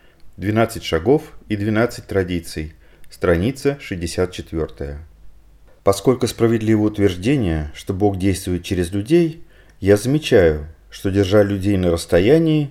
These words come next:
держу на расстоянии и Бога. А Бог гораздо ближе ко мне, чем я думаю. Я могу ощутить Его присутствие, любя людей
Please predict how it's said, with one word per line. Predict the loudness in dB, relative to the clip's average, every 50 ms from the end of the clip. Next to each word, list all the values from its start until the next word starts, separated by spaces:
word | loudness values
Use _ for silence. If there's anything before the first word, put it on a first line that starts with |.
| -10 -16
держу | -10 -6 -4 -2 -2 0 0
на | 0 2 0
расстоянии | 0 0 0 2 2 2 4 2 2 0 0 -2 -4 -4 -6 -6 -6
и | -6 -6
Бога. | -4 0 2 2 2 2 -2 -8 -10 -12 -16 -20 -20 -20 -20 -20 _ _ _ _ _ _ _ _ -14 -4 0
А | 0 2
Бог | 4 4 4 4 4 -2 -14 -10
гораздо | -2 0 2 4 4 4 4 2 0
ближе | 2 2 0 0 0 0
ко | 2 4 4 4
мне, | 4 2 0
чем | -2 -2 -2 0
я | 0 0 0
думаю. | 2 0 0 0 -2 -4 -8 -10 -14 -18 -20 _ -20 _ -12 -4
Я | 2 4 4 6
могу | 6 4 6 6 6
ощутить | 6 6 6 2 -6 -4 -6 -6 -2
Его | 2 2 2 2
присутствие, | 0 -4 -4 -4 -6 -6 -6 -6 -4 -2 0 0 0 -2 -4 -8 -10
любя | -6 -4 -2 0 4 4 4
людей | 4 4 0 -2 -2 0 0 0 0 -4